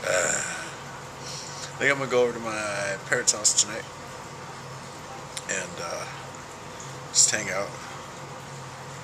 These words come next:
Um, and then tomorrow I'm off too. Tomorrow's my last day off. Thursday. Then I gotta go back for the weekend.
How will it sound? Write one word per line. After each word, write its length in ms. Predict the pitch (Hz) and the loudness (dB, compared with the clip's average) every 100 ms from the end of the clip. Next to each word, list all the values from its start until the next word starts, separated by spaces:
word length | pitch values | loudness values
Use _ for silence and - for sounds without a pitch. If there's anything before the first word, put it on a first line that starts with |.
| - - - - - - - - - - | -10 -10 -10 -10 -10 -10 -10 -10 -8 -8
Um, 340 | - - - - - - - - - - - - - - - 101 | -6 -6 -8 -10 -10 -10 -10 -10 -10 -10 -10 -10 -10 -8 -8 -8
and 100 | 101 98 | -4 -4
then 140 | 92 - - - - - | -4 -6 -8 -10 -6 0
tomorrow 420 | - 104 98 98 | 0 2 2 2
I'm 200 | 98 95 95 | 0 -2 -4
off 320 | 95 - - - - - | -4 -4 -6 -6 -6 -4
too. 240 | - 98 - - - - - - - - - - - - - - - - 139 | -4 -4 -6 -8 -10 -10 -10 -10 -10 -10 -10 -10 -10 -10 -10 -10 -10 -10 -6
Tomorrow's 300 | - 107 98 | 0 0 0
my 80 | 95 | 0
last 320 | 92 95 - | 2 6 6
day 160 | - 90 73 | 4 -4 -4
off. 100 | - - - - - - - - - | -4 -6 -8 -8 -10 -10 -10 -10 -4
Thursday. 460 | 98 92 - 80 - - - - - - - - - - - - - - - 87 | 2 4 4 0 -4 -6 -10 -10 -10 -10 -10 -10 -8 -2 -2 -2 -6 -10 -8 -4
Then 100 | 87 | 0
I 60 | |
gotta 180 | 87 90 90 | 2 2 2
go 60 | |
back 200 | 90 87 | 0 -2
for 420 | - - - - | -4 -4 -4 -4
the 80 | 98 | -4
weekend. 520 | 101 95 90 95 95 | -4 -2 -2 -4 -6